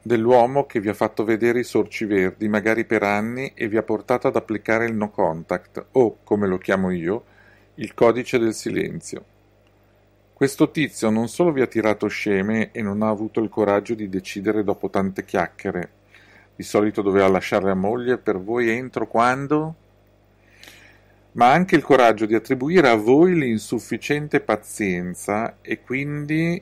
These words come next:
la responsabilità del fallimento del vostro percorso.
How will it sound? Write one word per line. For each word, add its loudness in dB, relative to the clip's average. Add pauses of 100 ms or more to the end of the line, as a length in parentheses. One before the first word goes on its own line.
la 0
responsabilità -4
del -4
fallimento -6
del -4
vostro -10
percorso. -14